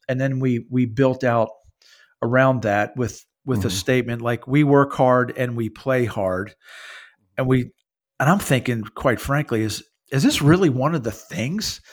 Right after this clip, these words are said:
Speaker 1: <laughs> You know, is
Speaker 2: Right.
Speaker 1: that really that important?
Speaker 2: <laughs> Right.
Speaker 1: But it, it really is. And, and our
Speaker 2: Mm-hmm.
Speaker 1: staff
Speaker 2: Mm-hmm.
Speaker 1: serve, you know, year after year, when we survey them,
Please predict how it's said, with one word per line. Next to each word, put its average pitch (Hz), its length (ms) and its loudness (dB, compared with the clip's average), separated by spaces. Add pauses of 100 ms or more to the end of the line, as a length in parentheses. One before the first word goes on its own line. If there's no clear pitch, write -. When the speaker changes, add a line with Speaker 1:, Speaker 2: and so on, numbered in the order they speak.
(200)
Speaker 1:
<laughs> - 120 0
You 156 180 -4
know, 202 100 2
is 143 120 0
Speaker 2:
Right. 135 80 -2
Speaker 1:
that 151 320 -2
really 175 260 2
that 131 360 2
important? 123 680 -4
Speaker 2:
<laughs> - 40 -20 (580)
Right. 110 120 -2
Speaker 1:
But 156 340 2
it, 160 180 -2 (120)
it 175 180 2
really 185 420 4
is. 165 460 -6 (240)
And, 139 140 -4
and 131 200 2
our 120 120 6
Speaker 2:
Mm-hmm. - 20 4
Speaker 1:
staff 147 520 2
Speaker 2:
Mm-hmm. - 280 -6
Speaker 1:
serve, 165 500 -2
you 156 140 -2
know, 139 100 0
year 147 280 0
after 151 240 0
year, 131 480 -2 (680)
when 139 220 -2
we 131 140 0
survey 147 500 -2
them, 113 400 -8